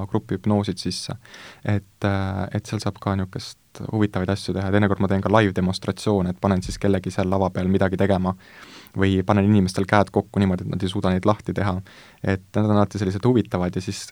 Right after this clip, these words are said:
inimestel kasvab justkui usk, äh, sellesse inimesse, kes siis räägib, ja kui inimesel on veel usk ka juures, lisaks sellele, et ta seda infot võib-olla usub, siis asjad hakkavad alati kergemini tööle, sest ta on vastuvõtlikum.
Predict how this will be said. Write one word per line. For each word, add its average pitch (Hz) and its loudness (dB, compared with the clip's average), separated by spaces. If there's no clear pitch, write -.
inimestel 101 0
kasvab 110 0
justkui 101 0
usk, - -2
äh, 95 -2
sellesse 101 0
inimesse, 92 2
kes 92 -6
siis 185 -6
räägib, 156 0
ja 101 4
kui 101 0
inimesel 101 0
on 92 -2
veel 95 2
usk - -4
ka 113 2
juures, 113 0
lisaks 104 -4
sellele, 98 2
et 90 -6
ta 95 -4
seda - -4
infot 131 0
võib-olla 92 0
usub, 92 -2
siis - -8
asjad 110 0
hakkavad 98 -2
alati 98 -2
kergemini 104 0
tööle, 196 0
sest - -12
ta 95 -2
on 92 -2
vastuvõtlikum. 92 -4